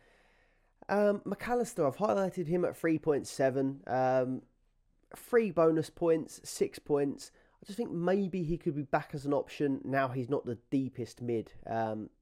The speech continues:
they've got, is it Endo, this new, um, C D M, and they still keep getting linked with a few new players. So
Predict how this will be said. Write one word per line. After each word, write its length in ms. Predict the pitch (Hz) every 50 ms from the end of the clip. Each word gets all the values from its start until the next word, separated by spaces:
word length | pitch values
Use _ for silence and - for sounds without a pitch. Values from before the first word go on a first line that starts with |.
| _ _
they've 160 | 120 113 -
got, 180 | - 110 - -
is 100 | 101 104
it 80 | - -
Endo, 480 | 117 120 123 117 110 123 117 117 120 117
this 220 | 117 113 - -
new, 320 | 127 120 120 120 117 117 113 _ _ _ _ _ _ _ _ -
um, 540 | 110 110 110 107 107 107 107 110 107 104 104 - _ _ _ _ _ _ _ _ _ _ _ -
C 280 | - - - 123 120 117
D 160 | 113 117 113
M, 140 | 117 120 123
and 80 | 120 123
they 40 |
still 220 | 120 - - 180 151
keep 240 | - 151 143 - -
getting 260 | 135 104 98 117 120
linked 220 | 123 120 - -
with 100 | 117 104
a 60 | 104
few 240 | - - 127 123 117
new 140 | 117 113 110
players. 420 | 113 - 117 110 107 107 107 107
So 240 | - - 95 110 107